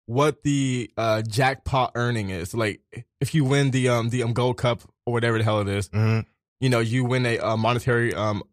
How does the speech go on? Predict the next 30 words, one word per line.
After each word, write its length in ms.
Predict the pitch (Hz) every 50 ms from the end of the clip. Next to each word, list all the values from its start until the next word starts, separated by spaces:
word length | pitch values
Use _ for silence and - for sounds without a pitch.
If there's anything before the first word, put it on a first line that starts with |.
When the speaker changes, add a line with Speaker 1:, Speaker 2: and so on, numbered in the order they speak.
| - -
Speaker 1:
um, 280 | 104 104 98 90 - - -
award. 460 | 113 110 113 123 131 135 143 147 147 _ -
Speaker 2:
Mm-hmm. 280 | 107 107 110 110 113 117 - - - - _ _ _ -
Speaker 1:
Guess 280 | 139 131 151 156 170 -
what 140 | 175 170 -
the 80 | 151
women 440 | 131 127 135 135 131 123 117 117 104 87 _ _ _ _ _ _ _ -
won 540 | 120 117 113 117 113 107 98 95 98 92 - _ _ _ - -
after 200 | 107 110 117 117
they 160 | 110 127 139
<laughs> 0 |
won, 260 | 117 117 127 117 131 - -
after 240 | 131 139 - 151
they 380 | 135 139 135 131 160 151 127 131
Speaker 2:
Like, 160 | 120 113 113
the 80 | 123 107
full 260 | - - 131 127 123
team? 380 | - - 139 143 147 143 147 - _ 120
Speaker 1:
the, 400 | 110 143 135 127 127 123 117 113 95 - 107 104
the, 140 | 98 143 131
like, 140 | 127 123 123
winners 460 | 120 123 147 156 170 170 165 165 147 -
of 240 | - 139 143 135
the 180 | 131 131 123 117 - _ _ _ _ _ -
fifa 300 | - 147 139 - 147 139
World 280 | 127 131 135 135 123 -
Cup, 340 | - 131 123 123 104 - -
what 220 | 117 123 127 123
the 80 | - 127
winners 340 | 123 120 127 123 113 113